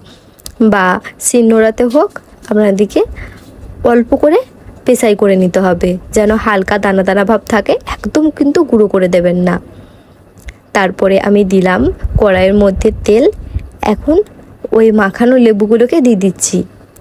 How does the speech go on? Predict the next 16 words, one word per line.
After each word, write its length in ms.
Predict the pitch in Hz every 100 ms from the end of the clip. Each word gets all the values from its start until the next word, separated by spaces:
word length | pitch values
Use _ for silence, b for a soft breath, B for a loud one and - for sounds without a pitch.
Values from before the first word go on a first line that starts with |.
| - - - b b - 208
একদম 320 | 202 202 294 294 294
লোয়েতে 340 | 226 214 233 254
কিন্তু 320 | 269 247 226 311 415 - - 214
লেবুগুলোকে 600 | 208 202 208 214 - 381 - B B - 214
ভালো 220 | 214 208
করে 200 | 214 277 359
ভেজে 220 | 262 214 202
নিতে 220 | 190 185 185
হবে। 240 | 175 175 - - - - - - _ - - b b b b -
মাঝে 240 | 214 190 214
মাঝে 160 | 220 233 208
অল্প 160 | 208 220
করে 140 | 233 233 233
নাড়াচাড়া 380 | 202 196 220 233
করে 140 | 247 247 226
দেবেন, 220 | 247